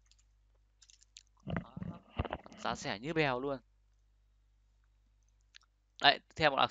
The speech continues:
C ba mới đang qua tương lai. Qua tương lai này. Đấy, qua tương lai.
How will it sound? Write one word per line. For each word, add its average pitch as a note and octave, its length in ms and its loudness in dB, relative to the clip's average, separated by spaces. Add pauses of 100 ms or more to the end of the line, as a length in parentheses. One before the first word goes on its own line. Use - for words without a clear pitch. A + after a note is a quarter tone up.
C C#3+ 100 -6
ba C#3 180 12
mới C#3+ 120 2
đang C#3 200 0 (200)
qua C3 220 0
tương C#3+ 280 -2
lai. C#3+ 280 8 (1300)
Qua B2 120 0
tương B2+ 220 -8
lai C3 220 4
này. G#2+ 240 -6 (720)
Đấy, G#2+ 360 -8
qua B2+ 180 -10
tương A#2 220 -16
lai. A#2 340 -4